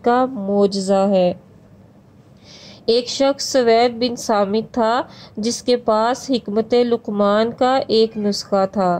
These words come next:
हजूर अकरम सल्लल्लाहु अलैहि व आलिहि वसल्लम ने इस्लाम की दावत दी तो उसने कहा, "आपके पास भी वही कुछ है जो मेरे पास है।"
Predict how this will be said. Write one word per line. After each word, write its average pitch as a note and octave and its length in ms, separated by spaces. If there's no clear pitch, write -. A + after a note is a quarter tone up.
हजूर B3 340
अकरम B3 480
सल्लल्लाहु A#3 760
अलैहि A#3 420
व A#3 80
आलिहि G#3+ 500
वसल्लम A3 580
ने A#3 180
इस्लाम G#3+ 600
की A3+ 180
दावत G3+ 400
दी G#3+ 380
तो A#3+ 100
उसने A#3+ 380
कहा, A3+ 360
"आपके A3 420
पास A3 360
भी A3+ 180
वही A3 380
कुछ A3 260
है A#3 200
जो B3+ 200
मेरे G3+ 300
पास F#3+ 380
है।" F#3+ 160